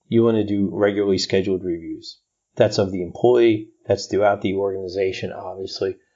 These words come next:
but also of the business and of the training programs. Is it working? Are people getting better? Is the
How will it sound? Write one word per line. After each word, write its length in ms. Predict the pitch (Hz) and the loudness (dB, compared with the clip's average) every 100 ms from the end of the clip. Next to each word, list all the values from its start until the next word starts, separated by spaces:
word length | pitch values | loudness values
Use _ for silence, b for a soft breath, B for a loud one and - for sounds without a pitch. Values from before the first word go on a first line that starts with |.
| _ | _
but 140 | - 131 | 0 4
also 360 | 139 - 147 | 4 4 2
of 100 | 143 | 4
the 100 | 127 | 2
business 580 | 120 139 139 - - - _ _ | 4 2 0 -8 -12 -14 _ _
and 240 | 117 120 | 0 2
of 100 | 113 | 2
the 100 | 113 | 0
training 360 | 113 120 131 113 | 2 0 0 -2
programs. 640 | 92 - - - - - _ _ | -4 -4 -10 -12 -14 -14 _ _
Is 220 | - 113 | 0 2
it 80 | 123 | 4
working? 420 | 123 117 113 85 92 - | 4 2 2 -8 -10 -2
Are 80 | 98 | 0
people 340 | - 120 123 | 0 2 2
getting 320 | 113 107 107 | 4 2 0
better? 300 | 104 95 85 | 2 0 0
Is 260 | - 110 104 | 0 0 2
the 160 | 104 | -4